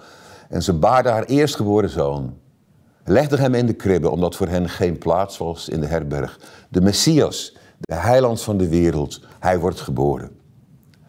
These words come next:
Daar zijn de herders die bezocht worden door de engel en later de hemelse legermacht die God prijst, zegt: "Eer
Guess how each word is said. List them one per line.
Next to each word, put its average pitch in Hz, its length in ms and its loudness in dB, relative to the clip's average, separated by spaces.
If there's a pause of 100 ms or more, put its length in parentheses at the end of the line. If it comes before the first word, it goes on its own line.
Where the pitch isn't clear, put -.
(1000)
Daar 98 200 0
zijn 120 160 2
de 107 60 2
herders - 760 -2 (240)
die 87 580 2 (420)
bezocht 107 520 0
worden 87 460 2 (640)
door 95 420 2
de - 120 -8
engel 107 580 0 (600)
en 92 180 0
later 95 400 2
de 85 140 2
hemelse 127 440 2
legermacht 95 680 0
die 87 100 0
God - 360 -2
prijst, 107 540 0 (260)
zegt: - 340 -14
"Eer 127 500 0